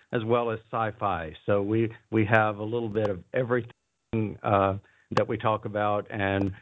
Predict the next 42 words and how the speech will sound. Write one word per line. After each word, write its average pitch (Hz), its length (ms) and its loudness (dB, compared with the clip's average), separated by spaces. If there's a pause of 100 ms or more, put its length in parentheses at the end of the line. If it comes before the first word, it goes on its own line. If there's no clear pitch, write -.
(200)
uh, 104 260 4
we 117 120 -4
try 113 180 0
to 110 80 0
brand 110 500 -4
each 110 220 0
episode 104 760 -2
based 107 360 -4
on, 101 420 -2 (240)
you 98 100 -4
know, 92 140 2
whatever 101 320 2
that 101 240 -2
content 101 640 0
is 104 420 2 (320)
a 107 60 0
little 104 220 0
bit 104 260 -4
differently. 107 720 -4 (260)
So, 101 460 0
you, 120 180 -8
you 139 80 -2
know, 117 120 4
check 156 280 0
us 123 140 -4
out. 139 260 0
And 101 100 -6
how 117 160 -2
can 123 140 -4
you 120 80 -4
check 117 260 -2
us 113 140 -4
out? 110 320 0 (240)
You 113 100 -4
can 104 160 0
do 110 160 2
that 104 400 0
at 101 360 0 (160)
discussing 113 560 -2
who 113 320 0
dot 95 340 -4
com. 139 480 2